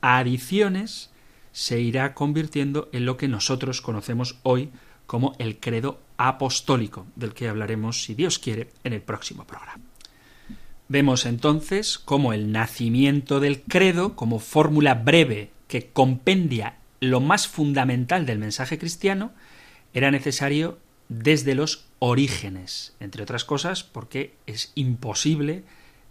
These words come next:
explicarlo todo. Fijaos, llevamos treinta y tres puntos del compendio del catecismo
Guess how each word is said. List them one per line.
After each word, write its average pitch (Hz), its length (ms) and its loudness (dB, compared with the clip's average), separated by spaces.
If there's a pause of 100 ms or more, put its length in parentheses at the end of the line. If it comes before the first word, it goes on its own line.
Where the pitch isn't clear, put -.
(400)
explicarlo 131 640 -2
todo. 147 360 0 (320)
Fijaos, 131 580 -4
llevamos 123 760 -4
treinta 120 440 -2
y 107 120 -6
tres 131 240 -4
puntos 131 440 -4
del 117 160 -6
compendio 135 500 -2
del 123 120 -4
catecismo 143 640 -4